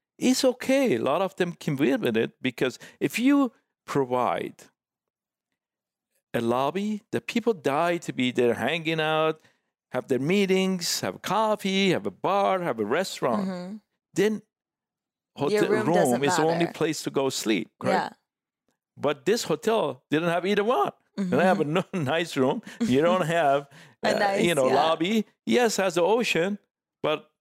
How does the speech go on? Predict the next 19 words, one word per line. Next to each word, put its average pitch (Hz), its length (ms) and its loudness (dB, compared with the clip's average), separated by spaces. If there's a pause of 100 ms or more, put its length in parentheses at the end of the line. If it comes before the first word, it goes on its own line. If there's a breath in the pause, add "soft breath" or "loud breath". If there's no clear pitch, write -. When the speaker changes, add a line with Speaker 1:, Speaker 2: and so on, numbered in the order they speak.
(260)
Speaker 1:
yes, 170 640 -2 (200)
you - 220 -16
Speaker 2:
But 139 160 2
Speaker 1:
need 139 120 2
Speaker 2:
even 160 140 2
Speaker 1:
to 247 80 0
Speaker 2:
with 240 80 -2
Speaker 1:
bring 147 180 2
Speaker 2:
the 147 60 0
Speaker 1:
the 139 40 2
right 143 280 0
people. 123 440 0
Speaker 2:
Yeah. 85 360 -4
Speaker 1:
Anybody 139 400 0
can 98 200 -4
go 101 220 0
in 101 100 -6
the - 100 -6
ocean. - 240 -14